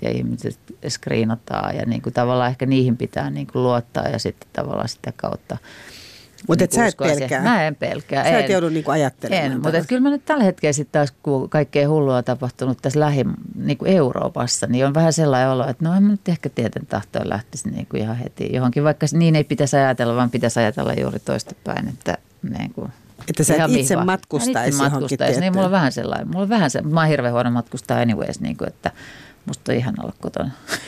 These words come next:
Speaker 2: Eli onks tää nyt sitten vähän tämmönen niinku legenda, kun tässä puhutaan myös sitä, että saako perhe ma-, matkustaa edelleen ilmaiseksi?
Speaker 1: No
Speaker 2: Onks
Speaker 1: ei,
Speaker 2: tämmönen?
Speaker 1: ei, ei oo ilmaiseksi, ei. Saa siis niin kuin alle kaksikymmentäneljävuotiaat lapset ja,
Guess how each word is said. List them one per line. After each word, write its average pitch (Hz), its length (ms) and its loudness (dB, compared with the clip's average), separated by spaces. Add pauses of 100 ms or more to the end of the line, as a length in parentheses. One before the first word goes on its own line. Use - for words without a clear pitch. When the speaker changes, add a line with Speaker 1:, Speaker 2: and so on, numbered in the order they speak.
(580)
Speaker 2:
Eli 170 200 4
onks 170 180 0
tää 226 180 2
nyt 170 160 0
sitten 147 300 -4
vähän 151 220 0
tämmönen 143 360 0
niinku 143 240 0
legenda, 143 380 2
kun 143 140 -2
tässä 139 220 -2
puhutaan 143 400 0
myös 143 260 2
sitä, 160 320 0 (460)
että 165 340 0
saako 160 280 0
perhe 165 500 0
ma-, 131 140 -12
matkustaa 147 580 0
edelleen 170 600 2 (200)
ilmaiseksi? 160 1000 0
Speaker 1:
No 175 100 2
Speaker 2:
Onks 214 120 4
Speaker 1:
ei, 196 80 2
Speaker 2:
tämmönen? 139 400 2
Speaker 1:
ei, 160 320 2 (300)
ei 147 260 2
oo 120 80 0
ilmaiseksi, 123 680 -2
ei. 123 280 -2 (580)
Saa 220 300 2
siis 156 220 0
niin 160 160 0
kuin 151 300 2
alle 165 260 4
kaksikymmentäneljävuotiaat 131 1000 0
lapset 123 480 -2
ja, 113 200 2